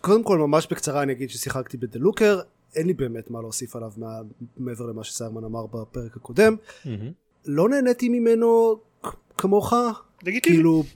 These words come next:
Speaker 1: הוא היה בסדר. היו בו כמה חידות חביבות, היו בו הרבה חידות לא מעניינות בכלל. האלמנט ה-,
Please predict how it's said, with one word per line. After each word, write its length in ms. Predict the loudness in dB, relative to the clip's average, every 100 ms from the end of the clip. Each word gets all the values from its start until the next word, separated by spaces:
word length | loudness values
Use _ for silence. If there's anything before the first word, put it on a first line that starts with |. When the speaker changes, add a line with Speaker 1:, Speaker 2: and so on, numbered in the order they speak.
| -12 _ _
Speaker 1:
הוא 100 | 2
היה 100 | 4 4 0 -6
בסדר. 400 | 4 4 4 0 -2 _ _ _ -20 _ _ _ _ _ -14
היו 200 | 2 4
בו 380 | 8 10 10 8 4 -2 _ _ 0
כמה 220 | 2 2
חידות 320 | 0 -2 0
חביבות, 600 | -2 -2 0 2 2 2
היו 180 | 0 2
בו 120 | 2
הרבה 200 | 2 0
חידות 380 | -2 0 -2 -2 _ _ _
לא 220 | -6 -2 -2
מעניינות 400 | -2 -2 -4 -6
בכלל. 640 | -6 -4 0 0 2 0 -4 _ _ _ _ _
האלמנט 1500 | -8 -6 -6 -8 _ _ _ _ -6 -2 0 0 -2 2
ה-, 360 | 2 2 -2